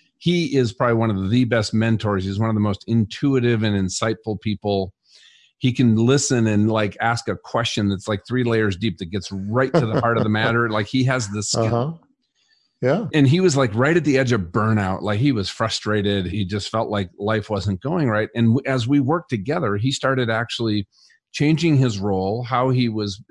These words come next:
Speaker 1: delegating and giving work to his team so that he could do more of that. In over about a six-month period, it was like somebody just turned the light on, because now he was doing the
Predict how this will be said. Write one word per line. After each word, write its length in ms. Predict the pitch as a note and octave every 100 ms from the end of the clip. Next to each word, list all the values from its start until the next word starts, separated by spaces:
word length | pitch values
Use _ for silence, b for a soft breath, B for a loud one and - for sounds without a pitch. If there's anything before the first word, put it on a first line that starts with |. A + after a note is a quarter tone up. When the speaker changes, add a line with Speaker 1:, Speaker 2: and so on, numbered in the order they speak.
| G#2+
Speaker 1:
delegating 800 | B2+ C#3 D3 C3 B2+ B2+ B2 A#2
and 260 | G2+ G2 -
giving 280 | B2+ B2 A2+
work 200 | B2+ -
to 100 | A2+
his 120 | G2+
team 260 | - C#3 A#2+
so 160 | - A#2+
that 160 | A2+
he 240 | G#2 E3+ F#3
could 240 | - B2+
do 160 | A#2+ A#2
more 500 | G#2+ A#2+ C#3 B2 G#2+
of 140 | F#2
that. 220 | F#2+ C#2+ - _ _ _ _ b b
In 140 | - A#2+ C3
over 260 | C3+ B2+
about 240 | A#2 A2+ G#2+
a 60 |
six-month 640 | F#2+ C#3 - - A#2 G#2+ -
period, 520 | - G#2+ G#2 F#2+ F#2
it 160 | B2+ C#3 D3+
was 240 | C#3+ G#2
like 460 | G2+ A2+ A2 G2+ -
somebody 440 | - A#2 A2+ G2
just 400 | F#2 A2 F#2+ - -
turned 520 | - C3 B2+ B2+ A#2+ - -
the 160 | F#2+
light 460 | F2 F2 F#2 A2 A#2+
on, 360 | G#2 F2+ D#2 - _ b b b b -
because 300 | G#2+ A#2+ A2
now 320 | A#2+ C#3+ D3+
he 180 | C3 A#2+
was 240 | A2 G2
doing 300 | A#2 C#3 C3+
the 160 | A#2+